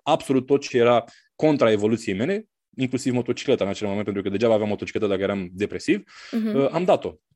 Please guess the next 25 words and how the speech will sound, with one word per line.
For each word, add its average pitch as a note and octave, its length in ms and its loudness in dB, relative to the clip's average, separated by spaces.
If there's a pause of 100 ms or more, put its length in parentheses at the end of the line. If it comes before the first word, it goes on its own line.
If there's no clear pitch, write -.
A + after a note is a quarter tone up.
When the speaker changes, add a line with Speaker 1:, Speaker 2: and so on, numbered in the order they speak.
(420)
Speaker 1:
Am A#2 160 0
dat-o, D#3+ 240 4
am C3+ 80 4
vândut-o, A2 320 2
am G#3 80 6
răzbunat-o F3+ 540 6
acum, G#2 280 0
acum B2 560 -2
două A#2 180 4
zile A2 200 0
am G2+ 60 -2
și F#2+ 120 -2
adus-o G#2+ 260 -2
în F#2+ 100 -6
Cluj D3 240 4
și A2+ 120 -4
sunt G#2+ 200 -4
foarte C3+ 300 2
mulțumit G#2+ 360 -2
și A2 80 -2
abia G#2 180 2
aștept G#2+ 220 -2
să G2+ 120 -8
iasă G2+ 280 0
numerele, E3 400 4